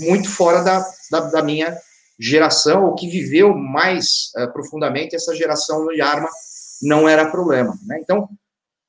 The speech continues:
ah, isso é um alívio, né? Isso é, é muito bom de você ver isso, porque você fala assim, "Bom, pelo menos a gente tem uma expectativa de no futuro isso, eh, mudar, né?" Porque a gente tá vendo acontecer.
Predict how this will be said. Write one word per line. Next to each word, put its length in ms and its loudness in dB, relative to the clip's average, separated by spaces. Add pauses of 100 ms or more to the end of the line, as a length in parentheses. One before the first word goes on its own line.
(220)
ah, 360 2
isso 240 0
é 40 2
um 100 4
alívio, 480 -2
né? 220 -2
Isso 240 -6
é, 220 0 (240)
é 160 -4
muito 340 -6
bom 280 2
de 80 -4
você 260 -4
ver 100 -4
isso, 240 -2
porque 120 -16
você 80 -12
fala 140 -8
assim, 200 -6
"Bom, 220 4
pelo 160 -4
menos 220 -4
a 40 -10
gente 160 -12
tem 100 -6
uma 100 -6
expectativa 840 -4 (440)
de 100 -6
no 140 0
futuro 480 2
isso, 420 0 (300)
eh, 180 2
mudar, 580 2
né?" 160 0
Porque 140 -6
a 40 -4
gente 280 -4
tá 160 0
vendo 380 -2
acontecer. 440 -4